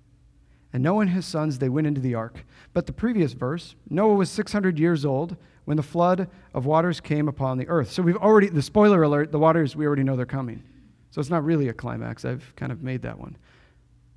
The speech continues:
And he says, "And they loaded everybody up." And then verse, uh, verse ten, "And after seven days, the waters and the flood came upon the earth." After seven days, the waters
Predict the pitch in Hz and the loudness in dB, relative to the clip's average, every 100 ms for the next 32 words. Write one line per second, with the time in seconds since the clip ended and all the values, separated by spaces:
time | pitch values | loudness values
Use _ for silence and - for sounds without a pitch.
0 | _ _ _ _ _ _ - 147 131 127 | _ _ _ _ _ _ -6 -4 -2 -2
1 | 147 135 131 131 123 127 123 113 117 123 | -2 0 0 2 -2 -2 -2 -2 -2 -2
2 | 127 123 117 117 - 127 120 120 - 120 | -4 -4 -4 -6 -6 -4 -4 -6 -8 -6
3 | 139 - 175 156 139 143 139 131 139 - | -6 -4 -4 -2 -4 -4 -6 -6 -8 -2
4 | 170 170 135 127 127 123 - - - - | -2 0 -2 0 -2 -4 -12 -20 -20 -16
5 | - 135 151 160 156 143 143 127 123 131 | -6 0 2 2 0 -2 -6 -8 -6 -4
6 | 127 127 120 120 120 123 120 117 123 120 | -4 -4 -6 -6 -6 -6 -8 -8 -8 -8
7 | 120 - _ _ - 160 143 202 196 151 | -10 -16 _ _ -4 -4 -2 -2 2 2
8 | 147 123 127 131 131 123 - - | 2 0 -2 -2 -2 -6 -10 -20